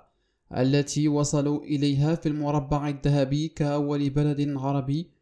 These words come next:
وإفريقي يصل إلى هذا الدور. عبد الحميد الصابري كان قد عانى من إصابة قوية أبعدته عن الملاعب لأزيد من نصف الموسم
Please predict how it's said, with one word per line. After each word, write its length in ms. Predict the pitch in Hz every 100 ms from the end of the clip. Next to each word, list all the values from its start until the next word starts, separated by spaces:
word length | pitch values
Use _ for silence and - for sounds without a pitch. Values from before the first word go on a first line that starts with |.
| _ _ -
وإفريقي 640 | 139 139 - 147 147 156
يصل 380 | 143 143 147 139
إلى 240 | - 139
هذا 240 | 135 135 139
الدور. 260 | 156 - - _ _ _ _ -
عبد 240 | 143 139 147
الحميد 440 | 143 156 147 143
الصابري 600 | 147 - 139 143 139 151
كان 520 | 143 147 147 139 147 151 _ _
قد 160 | 143 143
عانى 320 | 143 151 147
من 280 | 143 139 147
إصابة 560 | 139 143 143 139 143 143
قوية 460 | 147 143 147 139 -
أبعدته 680 | 143 143 147 143 139 139 139
عن 240 | 143 143
الملاعب 680 | 131 135 151 143 139 147 175 175 - - _
لأزيد 640 | 131 139 - 165 151 156 151
من 260 | 147 151
نصف 260 | 156 - 151
الموسم 600 | 143 151 160 - 139